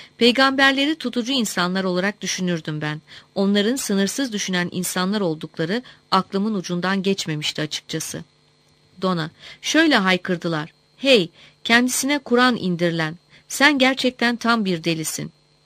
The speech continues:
Kur'an-ı Kerim, Hicr suresi, altıncı ayet. Firavun dedi, "Şu size gönderilmiş bulunan Resulünüz gerçekten tam bir deli." Kur'an-ı Kerim, Şuara suresi,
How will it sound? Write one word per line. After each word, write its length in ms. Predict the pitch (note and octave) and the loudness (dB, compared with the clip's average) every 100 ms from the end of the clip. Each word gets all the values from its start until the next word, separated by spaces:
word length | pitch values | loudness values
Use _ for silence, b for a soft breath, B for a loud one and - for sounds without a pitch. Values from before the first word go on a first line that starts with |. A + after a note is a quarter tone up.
| _ | _
Kur'an-ı 380 | F#3 G3+ G3+ E3+ | 0 2 2 0
Kerim, 380 | - E3+ A3+ B3+ b b A3 | -2 -2 -2 -6 b b -2
Hicr 240 | G3+ B3+ | 2 2
suresi, 640 | - - E3+ E3+ - A3+ B3+ _ | 2 -4 -2 -2 -2 -4 -4 _
altıncı 500 | F3+ F3+ - F3 E3+ | 2 2 2 -4 -2
ayet. 260 | D3+ D3 D3+ _ _ _ B B - | -2 -4 -8 _ _ _ B B 0
Firavun 480 | A#3+ B3+ C4+ C#4 G#3+ | 6 6 6 2 2
dedi, 300 | G3+ F3 E3+ _ b b | 2 0 -4 _ b b
"Şu 200 | - D#4+ | -4 -2
size 280 | D#4 B3 C4 | -2 2 2
gönderilmiş 720 | A3 G#3+ G#3 G#3 G#3+ B3 - F#3+ | 4 2 4 4 2 0 -2 -2
bulunan 400 | F3+ F3 E3 F3 | 0 0 0 0
Resulünüz 680 | F#3+ - G3+ F#3+ A3 - b b - | -2 0 0 0 0 -4 b b 0
gerçekten 640 | B3 C4+ A3+ G#3+ G#3+ G#3 | 2 2 0 0 0 0
tam 320 | - G3 F3+ | 2 2 2
bir 200 | D#3+ D#3 | 0 -2
deli." 280 | D#3+ D3+ D3+ _ _ b b - | -2 -4 -6 _ _ b b -4
Kur'an-ı 420 | G#3 G#3+ G#3+ F#3 | 2 4 4 2
Kerim, 400 | - F3 G3+ B3+ b b | 0 0 0 -2 b b
Şuara 500 | - G#3+ G#3 G#3+ A3+ | 0 6 8 6 4
suresi, 680 | - F3+ E3 E3 - A#3 | 0 -4 -4 -4 -2 -4